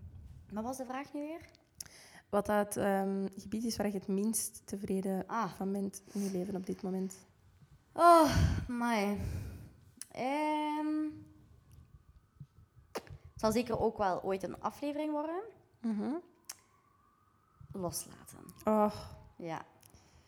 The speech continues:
Speaker 2: Eh, fun fact: we hebben het eigenlijk al eens één keer
Speaker 1: Ja.
Speaker 2: geprobeerd, hè?
Speaker 1: Ja, ja. Dat is een aflevering dat voor mij moeilijker is dan bijvoorbeeld een aflevering over eetstoornissen.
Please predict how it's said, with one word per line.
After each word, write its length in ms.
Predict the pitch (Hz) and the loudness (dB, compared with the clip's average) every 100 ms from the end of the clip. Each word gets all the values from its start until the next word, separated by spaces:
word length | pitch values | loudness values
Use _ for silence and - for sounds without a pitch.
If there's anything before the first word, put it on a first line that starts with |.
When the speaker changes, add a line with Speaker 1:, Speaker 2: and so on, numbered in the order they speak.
| - - - _ _ | -20 -20 -20 _ _
Speaker 2:
Eh, 300 | - - 214 | -4 2 4
fun 460 | - - - 247 | 6 4 4 4
fact: 560 | 320 311 381 - - - | 6 8 8 6 0 0
we 60 | - | 4
hebben 180 | 220 226 | 6 8
het 80 | - | 6
eigenlijk 300 | 208 233 247 | 6 6 6
al 60 | |
eens 160 | 226 220 | 6 4
één 260 | - 214 262 | 2 4 4
keer 120 | 262 | 2
Speaker 1:
Ja. 60 | |
Speaker 2:
geprobeerd, 540 | 240 208 185 196 226 - | 4 2 4 4 4 2
hè? 180 | 196 240 | 2 2
Speaker 1:
Ja, 200 | 180 - - _ _ _ | -2 -8 -16 _ _ _
ja. 180 | 185 175 - _ _ _ - - - | -16 -16 -18 _ _ _ -20 -20 -2
Dat 120 | 233 | 2
is 40 | 269 | 2
een 100 | 254 | 2
aflevering 800 | 262 - 294 285 294 311 349 | 0 -2 -6 -4 -4 -4 -2
dat 120 | 233 208 | -2 0
voor 160 | 220 | 0
mij 180 | 214 226 | 0 0
moeilijker 380 | 233 233 233 208 | -2 -4 -6 -8
is 100 | 208 | -10
dan 120 | 185 175 | -10 -10
bijvoorbeeld 340 | 175 175 - | -12 -12 -12
een 100 | 107 | -12
aflevering 400 | - - - 82 | -12 -12 -14 -14
over 140 | - | -14
eetstoornissen. 680 | 71 69 - - - - - | -16 -16 -16 -16 -16 -18 -20